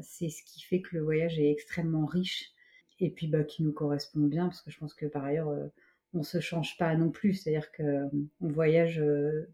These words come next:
sans trop réfléchir non plus, à l'instinct, hein.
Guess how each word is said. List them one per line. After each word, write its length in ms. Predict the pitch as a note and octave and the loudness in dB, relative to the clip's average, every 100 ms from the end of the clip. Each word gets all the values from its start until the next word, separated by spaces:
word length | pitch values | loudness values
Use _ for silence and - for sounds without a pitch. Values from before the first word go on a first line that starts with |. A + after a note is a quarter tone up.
| - F#3+ F#3+ - | -14 -12 -12 -14
sans 300 | - - F#3 | -16 -2 0
trop 240 | E3+ - F3+ | 0 2 4
réfléchir 560 | E3+ D#3+ D#3+ - D#3 | 4 2 -2 0 2
non 140 | D3 D#3 | 4 2
plus, 300 | D3+ G#3 E3 | 2 2 4
à 60 | D3 | 2
l'instinct, 400 | D3 D3 - G3+ | 2 0 2 4
hein. 240 | E3+ F#3 | 4 0